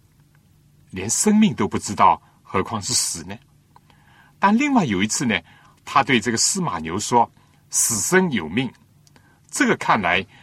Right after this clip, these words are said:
又有点像宿命论者。如果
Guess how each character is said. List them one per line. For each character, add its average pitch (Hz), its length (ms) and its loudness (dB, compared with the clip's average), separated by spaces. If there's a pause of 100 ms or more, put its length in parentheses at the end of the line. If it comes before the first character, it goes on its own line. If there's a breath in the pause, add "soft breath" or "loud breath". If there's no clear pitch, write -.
(320 soft breath)
又 202 220 4
有 113 200 2
点 95 200 0
像 - 320 0 (200 soft breath)
宿 - 260 -2
命 170 180 2
论 123 160 2
者。 - 240 -12 (760 soft breath)
如 139 240 4
果 123 320 6